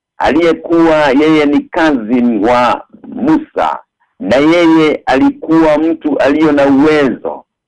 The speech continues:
na alikuwa amepewa kazi ya huduma katika hekaluni, lakini yeye hakutosheka.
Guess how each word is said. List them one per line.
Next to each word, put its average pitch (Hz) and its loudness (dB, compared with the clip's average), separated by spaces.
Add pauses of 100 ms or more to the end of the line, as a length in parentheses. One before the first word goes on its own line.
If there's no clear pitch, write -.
(120)
na 95 -2
alikuwa 160 0
amepewa 151 0
kazi 147 0
ya 147 2
huduma 143 0
katika 135 -2
hekaluni, 117 -2 (380)
lakini 143 0
yeye 143 2
hakutosheka. 131 -4